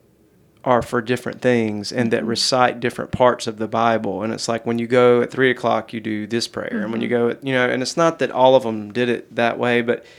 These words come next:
Speaker 1: it, it, just studying it,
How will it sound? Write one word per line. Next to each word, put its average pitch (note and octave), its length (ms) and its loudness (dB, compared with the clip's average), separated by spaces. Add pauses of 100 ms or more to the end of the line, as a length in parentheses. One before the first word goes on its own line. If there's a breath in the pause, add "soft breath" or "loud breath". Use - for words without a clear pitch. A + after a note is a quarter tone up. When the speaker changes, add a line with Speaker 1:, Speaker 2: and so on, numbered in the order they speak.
(360 soft breath)
Speaker 1:
it, D#3+ 180 -2 (120)
it, - 420 -6 (400 soft breath)
just F#3 300 2
studying C#3+ 640 2
it, A2 240 -6